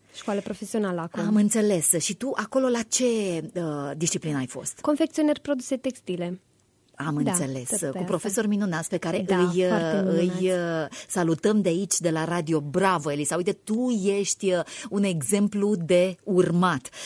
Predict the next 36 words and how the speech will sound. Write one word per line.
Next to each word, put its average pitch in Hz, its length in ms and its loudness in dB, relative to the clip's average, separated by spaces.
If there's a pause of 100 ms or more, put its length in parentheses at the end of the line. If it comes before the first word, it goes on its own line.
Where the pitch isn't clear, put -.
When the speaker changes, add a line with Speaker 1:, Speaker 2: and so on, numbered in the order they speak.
(100)
Speaker 1:
Vă 240 60 -6
Speaker 2:
că 208 160 4
Speaker 1:
mulțumesc. 196 320 2
Speaker 2:
te-ai 254 160 0
dus 294 160 0
acolo 233 440 2
o 226 100 2
fi, 220 180 -2
n-o 196 160 2
fi 233 200 -2
și 269 120 -4
uite 240 160 0
că 226 100 -2
ți-ai 196 180 2
găsit, 180 340 2
Speaker 1:
Mhm. 233 100 0
Speaker 2:
uh, 185 60 2
uh, 175 380 2
Speaker 1:
Mi-am 165 320 0
Speaker 2:
drumul. 269 300 4
Speaker 1:
găsit 269 240 -6
drumul, 185 320 -4
da, 190 140 -4 (180)
pe 180 140 -6
Speaker 2:
Aici, 202 540 2
la 196 300 0
Facultatea 196 460 0
de 185 100 4
Design 185 500 4
Industrial 180 540 4
și 202 140 -2
Managementul 175 600 2
Afacerilor 156 640 2
de 139 120 0
la, 143 280 0
uh, 156 160 2